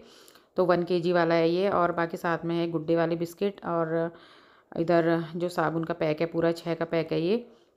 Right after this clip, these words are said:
लाइबॉय वाला साबुन है ये। और बाकी इधर विम बार जो है वो लेके आई हूँ मैं, और सर्फ का एक पैकेट और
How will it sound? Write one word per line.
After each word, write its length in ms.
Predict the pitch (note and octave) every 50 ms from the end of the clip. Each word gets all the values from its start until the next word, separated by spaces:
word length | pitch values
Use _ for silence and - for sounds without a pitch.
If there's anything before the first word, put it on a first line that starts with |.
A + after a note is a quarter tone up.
| _ _ _ _ _ _ _ _ - _ -
लाइबॉय 400 | G3 F3+ E3+ F3 D#3+ F3 F3 F3
वाला 200 | F3 F3 E3+ F3
साबुन 360 | F3 F3 D#3+ D3+ D#3 D#3+ E3
है 140 | D#3+ D#3+ E3+
ये। 120 | F#3 G#3 - _ _ _ _ _ _ _ _ _ -
और 240 | - E3+ E3+ E3 E3
बाकी 320 | E3 F3 E3 E3 - F3+
इधर 560 | F3 D#3+ F3+ F3 F3 E3 E3+ E3+ E3+ F3 E3+ D#3+ D#3+ E3+
विम 360 | E3 E3 F3 E3+ E3+ E3+ E3
बार 300 | E3+ E3 E3 E3 E3 E3+ - - _ _ -
जो 180 | F3 E3 F3 E3+
है 180 | E3 E3 E3+ E3
वो 200 | E3 E3 E3 E3+
लेके 240 | E3 E3 D#3+ F3+
आई 140 | E3+ E3 E3
हूँ 100 | E3 E3
मैं, 160 | E3+ F#3 A3+ A#3 _ _ - - - _ _ _ _ _ _ _ _ _ _ - -
और 460 | E3 E3+ E3+ E3+ D#3+ D#3+ E3 E3 E3+
सर्फ 300 | E3+ - F3 E3 D#3+ - -
का 80 | F3
एक 180 | F3 E3 E3+ -
पैकेट 260 | E3 D#3+ - E3 D#3+
और 300 | D#3+ D#3 D#3 D#3+ E3